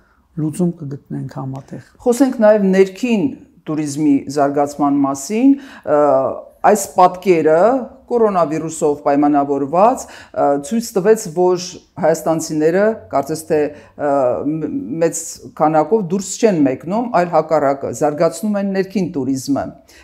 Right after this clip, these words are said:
Speaker 2: Եվ, ը, կարելի ասել, որ պատկերը ցույց է տալիս, որ զգալի, ը, աճ է նկատվել։ Սա մի կողմից գրեթե լավ է, որովհետև կապվում են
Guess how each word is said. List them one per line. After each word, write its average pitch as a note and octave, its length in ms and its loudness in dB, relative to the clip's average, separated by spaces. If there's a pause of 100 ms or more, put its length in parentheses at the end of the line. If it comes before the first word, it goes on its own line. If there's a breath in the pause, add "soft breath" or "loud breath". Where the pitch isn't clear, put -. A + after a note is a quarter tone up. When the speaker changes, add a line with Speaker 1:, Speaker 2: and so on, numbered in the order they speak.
(100)
Speaker 2:
Եվ, G3 460 2
ը, C#3+ 160 2 (400)
կարելի F3+ 340 4
ասել, A#3+ 360 0
որ G3+ 360 0 (180)
պատկերը D#3+ 440 2
ցույց F3+ 240 -6
է F3+ 80 -4
տալիս, A3 400 0
որ E3+ 180 -6
զգալի, D#3 480 0 (420 soft breath)
ը, C3+ 140 -2 (360)
աճ - 200 4
է C3+ 140 -4 (280)
նկատվել։ C3 720 -4 (720 soft breath)
Սա D4+ 160 4
մի D4+ 140 2
կողմից A#3 460 2 (180)
գրեթե F3 420 0
լավ C#3+ 300 4
է, D#3+ 120 4
որովհետև D#3 760 0 (120)
կապվում D#3+ 420 -2
են C#3 160 0